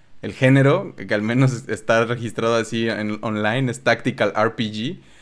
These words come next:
Pero, pues, sí, sí, ahorita lo vamos a debatir, ¿no? El lanzamiento fue, este, en junio del noventa y siete en Japón y el, en enero del noventa y ocho en Norteamérica. Y el, normalmente doy este dato, ¿no? De cuánto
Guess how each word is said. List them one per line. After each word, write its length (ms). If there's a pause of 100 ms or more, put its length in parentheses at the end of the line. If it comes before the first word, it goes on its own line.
(200)
Pero, 320
pues, 200
sí, 220
sí, 180
ahorita 240
lo 60
vamos 220
a 40
debatir, 380
¿no? 240
El 80
lanzamiento 520
fue, 420
este, 240
en 80
junio 500
del 380
noventa 340
y 60
siete 240
en 60
Japón 520
y 120
el, 420
en 160
enero 260
del 140
noventa 340
y 80
ocho 220
en 100
Norteamérica. 720 (600)
Y 100
el, 200
normalmente 460
doy 140
este 160
dato, 260
¿no? 140
De 100
cuánto 440